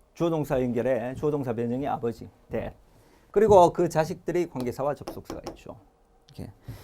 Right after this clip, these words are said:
그 관계사라는 애는 여러분들이 어렵게 생각할 게 없어요. 육하원칙 생각하면 돼, 육하원칙. 더블유 에이치로 시작되는 그 언제 어디서 무엇을 어떻게 그런 거.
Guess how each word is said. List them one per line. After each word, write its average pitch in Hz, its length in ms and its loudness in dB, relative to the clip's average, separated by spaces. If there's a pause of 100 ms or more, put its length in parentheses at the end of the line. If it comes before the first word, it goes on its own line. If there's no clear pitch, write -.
(140)
그 220 120 12
관계사라는 202 800 6
애는 160 500 4
여러분들이 156 560 4
어렵게 190 220 2
생각할 160 240 -4
게 147 80 0
없어요. 139 240 2
육하원칙 185 460 4
생각하면 147 340 -4
돼, 120 80 0
육하원칙. 123 540 -4
더블유 151 240 4
에이치로 196 240 4
시작되는 143 480 0
그 127 120 -2
언제 156 180 0
어디서 131 240 -2
무엇을 123 280 -4
어떻게 127 280 -6
그런 139 220 -4
거. 127 280 0